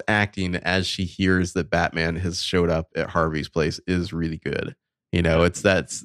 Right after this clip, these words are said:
Speaker 1: it, you can see it all in her face as she's trying to hold it together when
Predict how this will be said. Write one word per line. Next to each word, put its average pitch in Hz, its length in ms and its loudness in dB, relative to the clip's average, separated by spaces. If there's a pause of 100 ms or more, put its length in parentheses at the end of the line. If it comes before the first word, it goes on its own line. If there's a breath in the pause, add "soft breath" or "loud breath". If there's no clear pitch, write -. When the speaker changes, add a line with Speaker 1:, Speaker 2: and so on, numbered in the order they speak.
Speaker 1:
it, 73 240 -8
you 101 360 0
can 101 180 -6
see 101 260 0
it 90 60 2
all 85 240 2
in 87 80 -2
her 92 180 -4
face 80 440 -2
as 80 100 -2
she's 85 220 -6
trying 85 360 -2
to 82 60 -6
hold 85 180 -2
it 78 100 -2
together 80 540 -4 (420)
when 80 500 -2